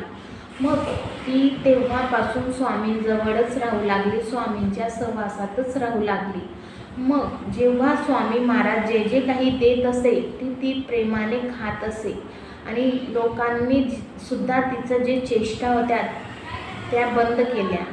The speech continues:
मग स्वामींनी तिचे नाव सुंदरी ठेवले. सुंदरी म्हणताच ती स्वामी महाराजांजवळ जायची किंवा कोणीही सुंदरी म्हटले तरी ती त्यांच्याजवळ प्रेम भावनेने जायची,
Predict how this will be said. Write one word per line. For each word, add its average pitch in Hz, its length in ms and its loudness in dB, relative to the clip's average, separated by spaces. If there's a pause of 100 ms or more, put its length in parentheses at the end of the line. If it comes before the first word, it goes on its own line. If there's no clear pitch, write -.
(460)
मग 277 140 2
स्वामींनी 220 920 0
तिचे 254 540 -4
नाव 240 300 2 (640)
सुंदरी 247 500 6
ठेवले. 214 400 0 (1120)
सुंदरी 247 460 4
म्हणताच 247 800 4
ती 269 120 0
स्वामी 226 360 -2
महाराजांजवळ 220 920 0 (120)
जायची 190 520 -4 (440)
किंवा 247 240 4
कोणीही 254 600 2
सुंदरी 262 460 6
म्हटले 240 640 4
तरी 269 300 4 (120)
ती 302 440 2 (280)
त्यांच्याजवळ 233 760 4
प्रेम 247 440 2
भावनेने 233 640 4
जायची, 208 420 0